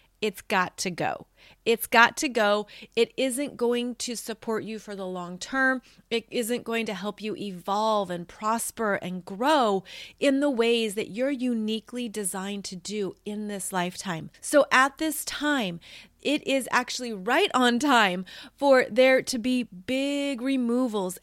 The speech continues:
endings, completions, things clearing out. But if you understand it's because it's related to your own soul's frequency,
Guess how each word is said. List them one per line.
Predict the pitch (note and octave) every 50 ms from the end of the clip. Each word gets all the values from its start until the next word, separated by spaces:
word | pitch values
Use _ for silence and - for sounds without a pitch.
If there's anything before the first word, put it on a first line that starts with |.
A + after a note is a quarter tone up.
| - -
endings, | A#3 B3 B3+ B3+ G#3+ G#3+ G#3 G3+ F#3+ -
completions, | - - A#3 G#3 G3+ - - - A#3+ C4 C4+ C4+ - - A#3+ G3+ F#3 F3+ -
things | - C4 C#4 D4 D#4+ D#4
clearing | - - - - D4+ C#4+ C#4+ C4+ C4 B3 - - -
out. | A3+ A#3 A3+ G#3+ - - - - - - - _ -
But | B3+ B3+ -
if | - B3 C4+ D4 C#4+ -
you | D#4 D#4+ -
understand | - C4 C4 B3+ B3+ B3+ A#3 - - B3+ B3 A#3 A3 - -
it's | - A3 - -
because | - B3 A#3 - - - - C4 C#4 D4 C#4 - - -
it's | B3 A#3+ - A#3
related | B3+ B3 A#3 A3+ A3+ A#3 A3+ A#3 A3+ G3+ -
to | - - - B3 B3 A#3+ A3 G3+ G3 - - - - -
your | - A3+ A3+ - _ -
own | A3+ A#3 A#3+ B3 B3 B3 B3 -
soul's | - - - - - B3+ A#3+ B3+ B3 B3 B3 A#3 -
frequency, | - - A3 A3+ A#3 - - B3 B3 A#3 G#3+ - - G3+ F#3 F3+ F3